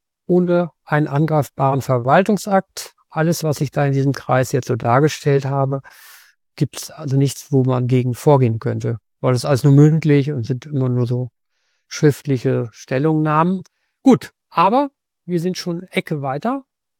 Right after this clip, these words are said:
unsere Arbeitsgruppe. Ich habe ans Ministerium vor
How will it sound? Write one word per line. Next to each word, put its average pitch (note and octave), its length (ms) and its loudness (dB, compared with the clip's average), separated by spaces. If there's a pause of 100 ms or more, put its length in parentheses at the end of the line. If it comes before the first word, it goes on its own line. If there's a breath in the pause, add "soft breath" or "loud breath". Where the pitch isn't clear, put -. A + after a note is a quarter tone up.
(240)
unsere D#3 280 -6
Arbeitsgruppe. G#3 720 -4 (580)
Ich - 220 -8
habe F3+ 340 4
ans F3 240 -2
Ministerium F#3 640 0
vor D#3 480 -2